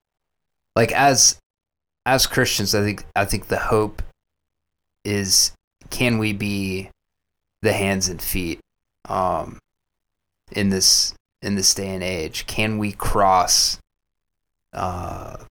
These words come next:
party lines? Can we cross religious lines, uh, and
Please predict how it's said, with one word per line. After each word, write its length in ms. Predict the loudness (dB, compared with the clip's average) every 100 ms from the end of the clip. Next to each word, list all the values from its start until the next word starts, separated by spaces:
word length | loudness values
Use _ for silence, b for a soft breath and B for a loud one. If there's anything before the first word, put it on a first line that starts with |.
| 0
party 280 | 2 4 2
lines? 480 | 0 -2 -4 -6
Can 240 | -6 -6 -6
we 160 | -8
cross 720 | 0 2 2 0 -2 -2 -2 -8 -20 -20 -8
religious 500 | 0 2 2 2 0
lines, 560 | 0 -6 -8 -6 -6 -6
uh, 500 | -4 -4 -2 -4 -8 -10 -18 _ -20 -20 -20 _ _ _ _ _ _ _ _ _ _ _ -6
and 320 | -2 -2